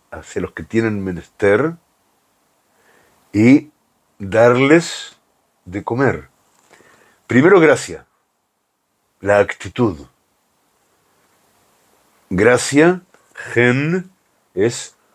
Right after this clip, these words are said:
buen rostro, buena actitud, expresión de amor.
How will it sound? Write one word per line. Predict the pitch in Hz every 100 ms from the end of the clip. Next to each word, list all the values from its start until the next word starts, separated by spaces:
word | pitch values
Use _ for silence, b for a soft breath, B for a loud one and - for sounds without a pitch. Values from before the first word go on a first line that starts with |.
| _
buen | - 113 135
rostro, | 127 143 - 107 95 87 _ _ _ _ -
buena | 107 139 131
actitud, | 117 - 101 - 104 80 76 _ _ _ _ _ _ _ _ _ _ _ _ _ _ _ _ _ _ _ _ _ _
expresión | 120 - - 104 - 127 131 120
de | 113
amor. | 113 95 -